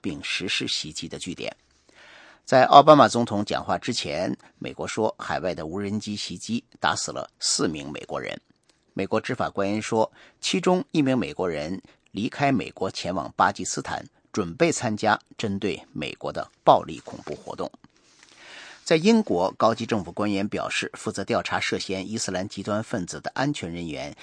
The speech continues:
已经确认出两名在伦敦街头打死非执勤英国士兵而被拘押的男子身份。被打死的人是二十五岁的里格比，他曾经在阿富汗服役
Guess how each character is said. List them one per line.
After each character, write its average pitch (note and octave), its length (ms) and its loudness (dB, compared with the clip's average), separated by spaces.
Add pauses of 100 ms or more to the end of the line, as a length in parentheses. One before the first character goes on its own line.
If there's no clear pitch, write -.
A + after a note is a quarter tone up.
(140)
已 - 100 -10
经 G2 200 -6
确 - 180 4
认 G2 160 0
出 G2+ 180 -6
两 C#2 180 -6
名 C#2 360 -10
在 D#2+ 160 -4
伦 E2+ 180 -10
敦 F#2 160 -6
街 G#2+ 200 -4
头 - 280 -8
打 - 160 -2
死 - 260 -8
非 A2 260 -4
执 - 200 -10
勤 - 300 -10
英 F2+ 140 -12
国 F2 140 -10
士 - 200 -6
兵 A2 240 -2 (160)
而 D2+ 160 -6
被 C#2+ 180 -8
拘 - 200 -12
押 D#2 180 -6
的 - 100 -12
男 - 180 -8
子 - 140 -8
身 C#2 240 -10
份。 - 160 -6 (1700)
被 B2+ 240 6
打 A#2+ 240 8
死 - 180 0
的 E2+ 120 -6
人 D2 200 -6
是 - 140 -6
二 - 200 2
十 G#2 320 -6
五 - 200 -14
岁 C#3+ 220 -2
的 C#2 260 -6
里 C2+ 140 -12
格 B2 200 0
比， - 180 -10 (280)
他 F2 120 -10
曾 F2 200 -8
经 E2 120 -10
在 - 260 -6
阿 A#2 160 2
富 - 120 -8
汗 - 240 2
服 - 300 -14
役 F#3+ 180 -8